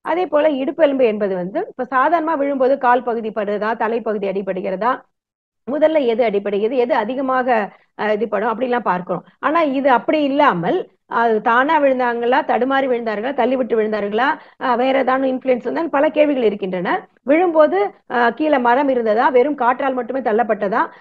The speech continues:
so எல்லா, எல்லாத்தையும் வந்துட்டு நம்ம எந்த இடத்துல விழுந்தாங்கன்னு சொல்லி பார்க்கும்பொழுது அதெல்லாம் கண்டுபிடிச்சிடலாம். So அப்ப வந்து வலது பக்கத்துல மட்டுமே, அ, பல பாதிப்புகள் இருக்கின்றது. So அவங்க எந்த ஆங்கிள் விழுந்தாங்கன்னு பார்த்து அந்த இடுப்பு எலும்பு வந்து, அ, எ-, இடுப்பு மட்டும் நேரடியா வந்து, அ, அ,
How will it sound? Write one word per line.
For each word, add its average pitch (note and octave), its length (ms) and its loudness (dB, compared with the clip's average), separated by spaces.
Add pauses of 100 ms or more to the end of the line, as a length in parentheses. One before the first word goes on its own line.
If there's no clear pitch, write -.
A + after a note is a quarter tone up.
so E4+ 160 -2
எல்லா, D4 260 2
எல்லாத்தையும் E4 540 4
வந்துட்டு C#4 240 0
நம்ம B3 180 0
எந்த C4 280 2
இடத்துல - 20 0
விழுந்தாங்கன்னு A#3+ 600 -2
சொல்லி A3+ 200 -4
பார்க்கும்பொழுது A3 480 -4
அதெல்லாம் A#3 320 -2
கண்டுபிடிச்சிடலாம். G3+ 640 -6 (260)
So E4 120 4
அப்ப D#4 260 2
வந்து D#4 420 -2 (140)
வலது C4+ 380 0
பக்கத்துல C#4 440 0
மட்டுமே, C4+ 640 -2 (240)
அ, A#3 80 -2
பல A#3+ 240 2
பாதிப்புகள் A#3 460 0
இருக்கின்றது. G#3 680 -2 (180)
So D4 100 2
அவங்க B3+ 260 4
எந்த D4+ 300 4
ஆங்கிள் C#4 400 0
விழுந்தாங்கன்னு C4 440 -2
பார்த்து A3 300 0
அந்த C#4 160 2
இடுப்பு A#3+ 300 0
எலும்பு A#3 280 0
வந்து, A#3 360 -4 (220)
அ, A#3+ 220 0
எ-, A3 220 0
இடுப்பு D4 340 0
மட்டும் C4+ 320 0
நேரடியா B3 380 2
வந்து, G#3+ 480 -2 (200)
அ, - 40 -8
அ, G3 680 -4